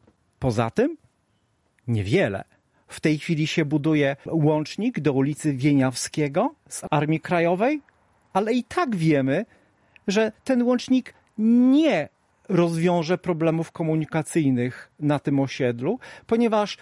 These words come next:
cały ruch, który spłynie z ulicy Armii Krajowej i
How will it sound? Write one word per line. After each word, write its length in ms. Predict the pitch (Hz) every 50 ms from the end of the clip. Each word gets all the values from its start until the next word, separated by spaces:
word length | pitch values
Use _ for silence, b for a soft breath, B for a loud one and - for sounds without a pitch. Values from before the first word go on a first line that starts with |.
| B B B
cały 500 | - - - 277 269 262 247 226 202 190
ruch, 300 | 185 180 170 165 156 - -
który 320 | - - 180 170 180 180
spłynie 680 | - - - - - 233 254 247 214 190 160 147 143 143
z 220 | - - - - _ _ _ -
ulicy 360 | 196 190 208 190 - - - -
Armii 400 | - 202 233 277 269 247 220 190
Krajowej 720 | - - 180 170 160 160 156 147 139 135 139 131 135 135 B B B B B B B B
i 120 | 208 175